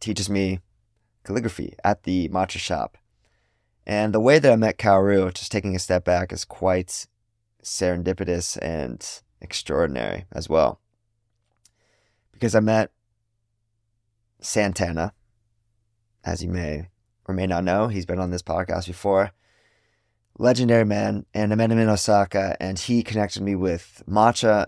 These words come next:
and Kaoru, and I would not be doing the ca-,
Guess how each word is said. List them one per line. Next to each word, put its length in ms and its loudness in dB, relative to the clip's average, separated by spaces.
and 460 -2
Kaoru, 800 0
and 160 -6
I 100 4
would 140 0
not 260 -4
be 400 -4
doing 180 -4
the 80 -4
ca-, 140 -10